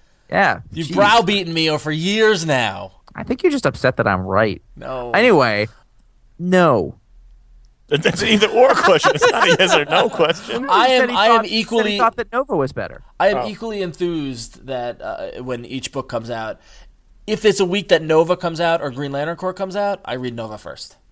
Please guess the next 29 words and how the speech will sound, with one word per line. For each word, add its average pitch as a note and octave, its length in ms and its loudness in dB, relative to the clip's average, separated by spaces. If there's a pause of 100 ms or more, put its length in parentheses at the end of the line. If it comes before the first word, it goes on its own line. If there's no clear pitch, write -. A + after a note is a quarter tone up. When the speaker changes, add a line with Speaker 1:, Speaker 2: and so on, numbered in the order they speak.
Speaker 1:
Really? A3 280 -2
Speaker 3:
That's F2 80 -12
'cause F3 200 -4
you're, D3 300 0
that's D#3 180 -4
'cause D#3+ 180 -4
of D3+ 60 -8
your C3+ 120 -2
allegiance B2 400 -10
to A2+ 40 -18
the A2 60 -16
character. A2+ 380 -8
Speaker 2:
Right, G3 200 8
but E3 100 0
that, F#3+ 160 6
but, E3 240 2
but E3 180 6
that D#3 180 4
said, A#3 220 6
I D#3 60 4
said, C#3+ 320 0
notice D3+ 320 -2
I D3+ 60 -2
said C#3 240 -4
Green C3+ 180 -6
Lantern C#3 240 -6
Corps B2+ 440 -4
versus A#2+ 340 -10
Nova. C3 380 -6